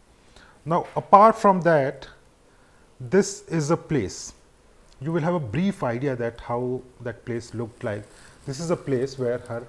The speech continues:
body was found. At that point of time, this is the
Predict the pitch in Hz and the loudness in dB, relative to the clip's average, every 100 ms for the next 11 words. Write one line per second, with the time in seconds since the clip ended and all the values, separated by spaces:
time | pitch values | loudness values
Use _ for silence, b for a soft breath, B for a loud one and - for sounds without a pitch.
0 | - 107 104 107 104 - 90 87 90 - | -12 -10 -8 -10 -12 -14 -16 -16 -18 -20
1 | b b b b 151 139 160 165 175 165 | b b b b -6 0 0 0 -4 -2
2 | 160 - 147 147 143 143 175 147 - 170 | -4 -4 -4 -4 -4 -4 -4 -6 -8 -10